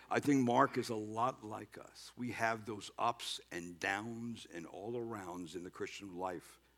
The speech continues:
right? And sometimes we back off and we're kind of like wanna, wanna be invisible and we don't want to be involved anymore. You ever feel that way? You wanna kind of just be left alone, all right? There's times that I've went through those times. I know you do too.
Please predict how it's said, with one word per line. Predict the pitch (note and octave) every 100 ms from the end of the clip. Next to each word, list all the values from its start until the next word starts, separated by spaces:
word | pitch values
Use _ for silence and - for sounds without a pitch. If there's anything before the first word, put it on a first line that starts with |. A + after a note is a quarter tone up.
| _
right? | F2 G2 A#2 - _ _ -
And | A2
sometimes | - C3+ C3 C3+ C#3 C3+
we | G#2+ B2
back | A2 B2 B2+ C3
off | D3+ C#3+ - - _ _ _ _ _ _ _ _ _
and | G#2+
we're | A2 A#2
kind | A2+ C3
of | A#2+
like | A#2 A#2 G#2+
wanna, | A2+ A#2+ A#2
wanna | A2+ B2
be | A#2 C3+
invisible | B2 A2 D3+ F3 C#3+ - - -
and | F#2+ F#2 -
we | A2+
don't | A#2
want | A2+ C3+ E3+
to | -
be | B2 A2+ F#2
involved | F#2 E2+ E2 D#2+ E2+ E2+ E2
anymore. | F#2 F#2 F2+ D2+ B1 B1+ _ _ _ _
You | A2+
ever | A#2
feel | - C#3 C#3+
that | D3+ D3+
way? | C#3+ F3 A#3 - _ _ _ -
You | A2+
wanna | A#2+ B2+
kind | B2+
of | B2
just | B2 C3
be | C#3
left | A#2 A#2+ -
alone, | D3+ B2 G#3 B3+ D#3+ - _ _ _ _ -
all | G#2+
right? | C3+ - - _ - C3
There's | C#3+ D3+
times | - D3 D#3 F#3 F3+ C3+
that | E3
I've | D#3+ F3
went | D3+ F#3 -
through | F#3
those | F#3+ F#3 F#3
times. | - F3+ F3+ D3
I |
know | C#3 D#3
you | D3+ D#3+
do | D#3+
too. | D#3+ - -